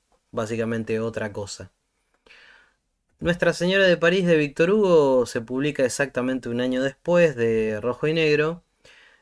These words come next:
y como dije recién, trata sobre épocas anteriores, eh, tiene una gran descripción de, de la Catedral de Notre Dame, y es una novela considerada histórica en el sentido de que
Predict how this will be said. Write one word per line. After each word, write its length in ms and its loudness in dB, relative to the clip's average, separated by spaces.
y 380 0
como 280 -2
dije 640 0
recién, 580 0
trata 380 0
sobre 800 0
épocas 560 -2
anteriores, 880 0
eh, 640 -4
tiene 240 -4
una 200 -2
gran 260 0
descripción 800 -4
de, 600 -2
de 180 -4
la 140 -4
Catedral 640 0
de 140 0
Notre 360 -2
Dame, 400 -2
y 480 -6
es 240 -2
una 160 0
novela 800 4
considerada 640 -2
histórica 600 2
en 100 -2
el 120 -4
sentido 460 0
de 180 0
que 300 0